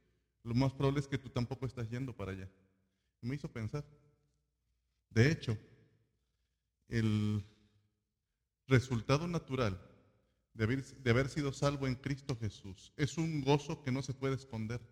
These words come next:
Y el deseo de que otros también sean salvos. Por eso, si no estamos llevando a alguien al reino de los cielos, probablemente tampoco nosotros estamos yendo hacia allá.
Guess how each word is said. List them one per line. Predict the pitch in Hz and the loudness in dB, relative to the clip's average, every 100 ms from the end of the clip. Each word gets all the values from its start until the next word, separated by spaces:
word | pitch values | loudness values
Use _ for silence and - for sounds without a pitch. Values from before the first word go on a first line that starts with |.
| _ _ _ _ _ _ _ _ _ _ _ _ _ _ _ _ _ _ _ _ _ _ _ _ - | _ _ _ _ _ _ _ _ _ _ _ _ _ _ _ _ _ _ _ _ _ _ _ _ 6
Y | |
el | 127 117 | 6 8
deseo | 104 - 135 143 | 4 2 2 2
de | 131 | 2
que | 123 | 0
otros | 117 135 - | -2 -4 -4
también | 110 104 170 175 | -2 -2 -4 -6
sean | 139 117 | -6 -6
salvos. | 117 110 95 - _ _ _ _ _ _ _ _ _ _ _ - | -6 -6 -10 -18 _ _ _ _ _ _ _ _ _ _ _ 0
Por | 123 | 4
eso, | 143 117 | 4 4
si | - 113 | -2 0
no | 120 | 0
estamos | 120 139 139 | 2 0 2
llevando | 135 131 139 131 | 4 4 4 4
a | |
alguien | 135 135 | 4 4
al | 123 113 | 2 0
reino | 135 147 | 0 -2
de | |
los | 160 170 | -4 -4
cielos, | 170 160 | -4 -4
probablemente | - 139 151 151 147 | 0 0 0 -2 -4
tampoco | - 107 151 147 | -4 -4 -6 -8
nosotros | 139 135 117 | -8 -6 -6
estamos | 113 120 117 | -6 -6 -6
yendo | 117 110 | -6 -6
hacia | 101 | -8
allá. | 110 | -10